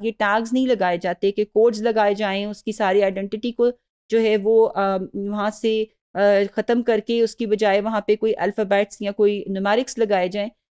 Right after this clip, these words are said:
तो वो केसेस ईजीली आइडेंटिफाई हो सकते हैं कि ये लाइफ स्टोरीज किन इंडिविजुअल्स और किन क्लाइंट्स की हैं।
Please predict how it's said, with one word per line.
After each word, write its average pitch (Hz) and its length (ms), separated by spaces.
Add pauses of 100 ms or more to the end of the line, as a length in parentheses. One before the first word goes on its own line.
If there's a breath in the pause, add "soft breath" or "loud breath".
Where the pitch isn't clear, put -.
तो 277 100
वो 285 160
केसेस 285 520
ईजीली 269 320
आइडेंटिफाई 226 720
हो 226 160
सकते 208 320
हैं 214 140
कि 247 60
ये 240 100
लाइफ 208 280
स्टोरीज 220 420
किन 285 220
इंडिविजुअल्स 208 560
और 254 80
किन 269 240
क्लाइंट्स 160 400
की 180 160
हैं। 170 140